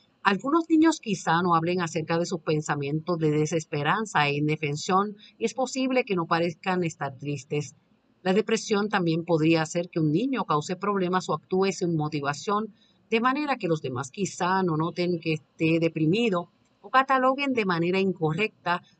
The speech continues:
como alborotador o perezoso. El primer paso del tratamiento es hablar con un proveedor de atención médica para hacer una evaluación.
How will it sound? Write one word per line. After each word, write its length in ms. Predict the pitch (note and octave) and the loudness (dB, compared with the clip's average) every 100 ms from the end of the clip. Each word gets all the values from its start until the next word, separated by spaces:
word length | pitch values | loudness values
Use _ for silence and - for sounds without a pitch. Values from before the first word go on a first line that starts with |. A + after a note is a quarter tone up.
| _ | _
como 240 | G#3+ A3 | 0 4
alborotador 720 | A#3 G#3 F#3 F#3+ G3 E3 D#3+ E3+ | 4 4 4 4 2 2 4 4
o 60 | |
perezoso. 840 | E3 D#3 C#3+ - D#3+ E3+ - E3+ E3 _ _ _ - | 2 0 -2 -2 -2 -2 -2 -4 -4 _ _ _ -6
El 120 | G#3+ | -4
primer 300 | A#3 A#3 A#3 | 0 0 0
paso 360 | A#3 G#3 G#3+ G#3+ | 2 2 4 0
del 180 | G3+ F#3+ | -2 -2
tratamiento 520 | F#3 F3+ F#3 F#3+ G#3 | -2 0 0 0 -2
es 140 | A3+ | -2
hablar 320 | F3 D#3+ D#3+ | -2 0 -2
con 180 | E3 E3 | -2 0
un 120 | D#3 | 0
proveedor 640 | D#3 E3+ D#3+ D3+ D3 D#3 D#3+ | 2 2 4 2 2 0 -2
de 80 | F3 | -4
atención 420 | D#3+ D#3 D#3 D#3 | -4 -4 -2 0
médica 640 | G#3 B3 A3+ - G#3 G#3 - | 0 -2 -4 -2 0 0 4
para 180 | A3 G3+ | 4 4
hacer 400 | F#3+ C4 C4+ C4 - | 2 0 0 -4 -10
una 240 | E3+ F3+ | -2 0
evaluación. 720 | F3+ E3+ E3 D#3 - E3+ | 4 4 4 0 0 0